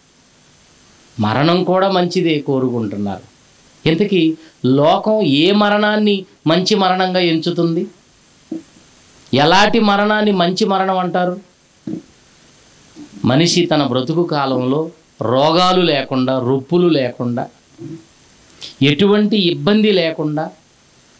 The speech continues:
తన చివరి దినాలలో ఎవరితో చాకిరీ చేయించుకోకుండా, ఎవరిని కష్టపెట్టకుండా, పిల్లలందరికీ చక్కగా పెళ్ళిళ్ళు చేసి, వాళ్ళ కుటుంబాలు స్థిరపడిన తర్వాత ఆస్తులు కూడా పంపకాలు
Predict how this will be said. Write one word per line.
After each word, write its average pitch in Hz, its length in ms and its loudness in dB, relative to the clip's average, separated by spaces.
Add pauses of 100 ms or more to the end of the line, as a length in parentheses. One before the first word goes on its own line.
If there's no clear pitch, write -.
(160)
తన 175 220 0 (120)
చివరి 208 280 4
దినాలలో 208 800 0 (180)
ఎవరితో 196 560 2
చాకిరీ 175 640 -2 (720)
చేయించుకోకుండా, 175 880 0 (140)
ఎవరిని 185 360 2
కష్టపెట్టకుండా, 156 1040 -4 (1700)
పిల్లలందరికీ 220 720 2
చక్కగా 190 460 -2
పెళ్ళిళ్ళు 185 440 0
చేసి, 170 520 -2 (920)
వాళ్ళ 160 280 2
కుటుంబాలు 214 720 2
స్థిరపడిన 208 640 0
తర్వాత 170 520 -2
ఆస్తులు 175 600 0
కూడా 196 300 -2
పంపకాలు 175 580 -2